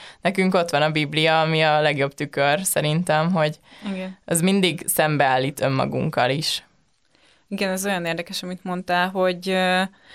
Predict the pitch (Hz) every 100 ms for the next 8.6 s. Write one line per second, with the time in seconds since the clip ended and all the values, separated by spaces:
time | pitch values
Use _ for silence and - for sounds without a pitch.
0 | - - - _ 208 208 180 185 185 185
1 | 170 _ - 202 185 180 180 175 175 185
2 | 190 185 175 - 185 170 165 180 _ 185
3 | 190 214 202 165 175 180 - 180 165 185
4 | 196 - 180 185 208 208 208 214 214 208
5 | 190 185 185 180 190 185 185 185 185 -
6 | _ - - - - 196 202 196 180 175
7 | 175 170 170 - 135 - _ 196 - 185
8 | 175 170 175 214 277 277